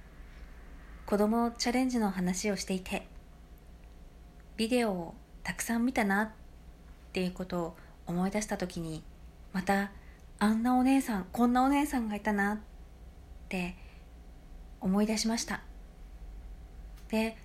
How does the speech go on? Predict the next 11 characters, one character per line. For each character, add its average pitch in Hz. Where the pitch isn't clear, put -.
そ 262
ん 269
な 277
お 214
姉 240
さ 220
ん、 226
お 208
ば 226
さ 381
ん、 381